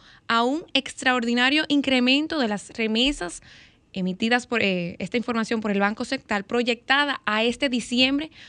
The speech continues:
con diez mil millones al cierre de este año. Para que tengan una idea,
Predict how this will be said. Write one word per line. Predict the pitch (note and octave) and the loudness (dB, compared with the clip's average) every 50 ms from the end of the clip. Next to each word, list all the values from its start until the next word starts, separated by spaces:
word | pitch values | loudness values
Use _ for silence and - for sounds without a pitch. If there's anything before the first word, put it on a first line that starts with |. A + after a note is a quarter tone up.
| - - | -10 -4
con | - B3 B3 A#3+ | 0 2 2 2
diez | A#3+ A#3+ A#3 - | 2 0 0 0
mil | A#3+ A#3+ B3 C4 C#4 | -2 0 0 2 2
millones | C4+ C4 A3+ A3+ A3+ A#3 A#3+ B3+ A#3+ - - - - - - - - | 2 2 2 0 0 0 -2 -2 -4 -8 -12 -20 -20 -20 -14 -6 -4
al | G#3 G#3 F#3+ | -4 -2 -2
cierre | - A3+ G#3+ G#3 A3 G#3+ | -2 -2 -2 0 0 0
de | G#3 G3 F#3+ | 0 0 -2
este | - - G3+ F3+ | -2 -4 -4 -2
año. | D#3 D3 D3 D3 D3 D#3 E3 - - - _ _ _ _ _ _ _ _ _ - - - - | -2 -2 -4 -4 -6 -8 -10 -14 -18 -20 _ _ _ _ _ _ _ _ _ -20 -20 -4 0
Para | - A#3 B3 B3 | 2 2 4 2
que | C#4+ C4+ | 2 0
tengan | - D#4 E4 F4+ F#4+ F#4+ | -2 -2 -2 -2 -2 -2
una | F#4 F4+ E4+ | -2 0 2
idea, | C#4+ A3 G3 F#3 F3+ F3 F3 - | 4 4 4 4 4 2 -2 -4